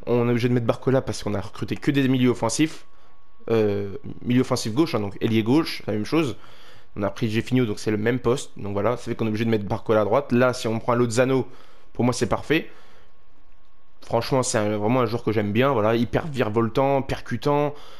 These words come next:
grosse pointe de vitesse. Pour les contre-attaques, ça peut être vraiment très, très bien. Euh, même pour, euh, faire des dédoublements avec Koumbedi, et cetera, ou possiblement un remplaçant Koumbedi, parce qu'à mon avis, on va en chercher un.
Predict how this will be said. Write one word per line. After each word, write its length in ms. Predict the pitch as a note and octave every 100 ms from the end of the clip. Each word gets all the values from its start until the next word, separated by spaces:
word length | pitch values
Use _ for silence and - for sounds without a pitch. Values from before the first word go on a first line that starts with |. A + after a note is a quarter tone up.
| - -
grosse 360 | - C#3 C3+
pointe 180 | - C3
de 60 | A#2+
vitesse. 600 | A#2 B2 D#3 D#3 - - - - - - -
Pour 120 | A#2+
les 60 |
contre-attaques, 440 | A#2+ B2+ B2 B2 C3
ça 140 | B2
peut 100 | -
être 80 | G#2+
vraiment 220 | G#2 A#2
très, 180 | - C3
très 160 | - B2
bien. 200 | C3+ B2+
Euh, 600 | G#2+ G#2 G2 G2 G2+ G#2 - - - - -
même 200 | C3+ C#3
pour, 240 | - A#2+
euh, 400 | A2+ G#2+ G#2 G2+ - - -
faire 160 | - A2+
des 80 | A#2
dédoublements 420 | A#2+ A#2+ A#2+ B2
avec 160 | A#2
Koumbedi, 380 | - B2+ A#2+ A#2
et 40 | A#2
cetera, 360 | A#2+ A#2 A#2+
ou 160 | C3 G#2
possiblement 480 | - A2+ A#2+ B2+ C3
un 60 |
remplaçant 420 | G#2+ G#2+ A#2+ -
Koumbedi, 340 | G#2+ A#2 A2+ B2
parce 180 | A#2 -
qu'à 60 |
mon 80 | A2
avis, 120 | A2
on 60 | A#2
va 60 |
en 60 | G2+
chercher 320 | G2 G2+ A#2
un. 100 | C#3+